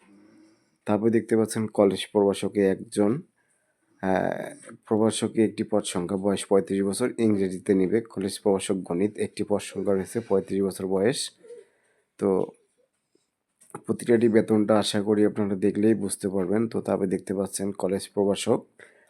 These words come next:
আইসিডিতে একজন, পঁয়ত্রিশ বছর বয়স। কলেজ প্রভাষক রসায়নে একটি পদ সংখ্যা রয়েছে, আঠারো থেকে পঁয়ত্রিশ বছর। কলেজ প্রভাষকে একটি পদ সংখ্যা রয়েছে, আঠারো থেকে পঁয়ত্রিশ বছর বয়স।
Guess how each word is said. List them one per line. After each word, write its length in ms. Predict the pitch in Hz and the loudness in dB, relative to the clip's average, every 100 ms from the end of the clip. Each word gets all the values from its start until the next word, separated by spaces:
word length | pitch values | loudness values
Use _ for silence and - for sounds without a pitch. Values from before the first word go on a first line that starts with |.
| _ | _
আইসিডিতে 560 | 98 101 113 110 110 107 | -2 0 -2 -2 2 2
একজন, 300 | 98 110 104 | 2 -2 -2
পঁয়ত্রিশ 400 | 101 92 98 101 | -2 -4 -4 -2
বছর 260 | 98 101 | -2 -4
বয়স। 340 | 98 101 110 - | -2 -2 -2 -4
কলেজ 300 | - 98 98 - | -4 -4 -4 -2
প্রভাষক 340 | 101 95 101 | -2 -2 -4
রসায়নে 520 | 98 92 - 92 95 95 | -2 -2 -2 -4 -2 -2
একটি 180 | - 92 | -4 -6
পদ 140 | 92 | -4
সংখ্যা 340 | - 98 98 | -6 -4 -2
রয়েছে, 420 | 95 95 - 113 180 - _ _ _ _ | -2 -2 -2 -4 -4 -10 _ _ _ _
আঠারো 220 | 101 104 | -2 2
থেকে 240 | 104 107 113 | 0 0 0
পঁয়ত্রিশ 360 | 107 98 101 | 0 -2 -2
বছর। 360 | 98 92 - 117 | -4 -4 -2 -4
কলেজ 320 | - 104 98 - | -2 -4 -4 -4
প্রভাষকে 480 | 104 98 92 98 101 95 | 0 2 0 -4 -2 -2
একটি 200 | - 98 | -2 -4
পদ 180 | 98 | -4
সংখ্যা 320 | - 101 95 98 | -4 -6 0 0
রয়েছে, 360 | 92 - 139 185 _ _ _ _ _ _ | 0 -2 -2 -4 _ _ _ _ _ _
আঠারো 300 | 101 98 117 | 0 2 2
থেকে 220 | 117 113 | 2 0
পঁয়ত্রিশ 460 | 110 107 107 107 110 | -2 2 0 0 -4
বছর 300 | 110 110 110 | -4 -2 0
বয়স। 380 | 101 101 117 | 2 2 2